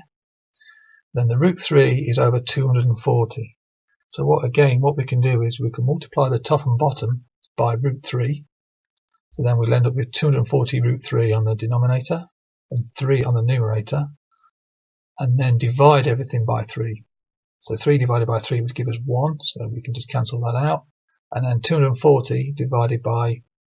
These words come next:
three is eighty. So then we're left with eighty root three in denominator. Again, nice and neat. X minus pi over three to the power of five. Okay, so this is our Taylor polynomial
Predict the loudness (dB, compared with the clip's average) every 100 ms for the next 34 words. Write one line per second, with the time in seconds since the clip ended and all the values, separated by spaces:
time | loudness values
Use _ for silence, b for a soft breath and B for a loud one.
0 | _ -6 -4 -2 -2 -4 -2 -2 -2 -4
1 | -10 _ _ B B B B B -6 -2
2 | 0 2 0 0 -4 0 0 0 -2 -2
3 | -2 -2 0 2 2 2 2 0 -2 -8
4 | -6 -2 0 2 2 2 0 0 0 0
5 | -2 -6 -10 -4 -2 -2 -2 -2 0 0
6 | -4 -4 -4 -6 -6 -2 -2 -2 -4 -4
7 | -6 -14 _ B B B B -12 -4 2
8 | 2 0 -4 0 2 2 0 0 -2 -4
9 | _ -6 -2 0 0 0 0 0 0 2
10 | 2 2 4 4 2 0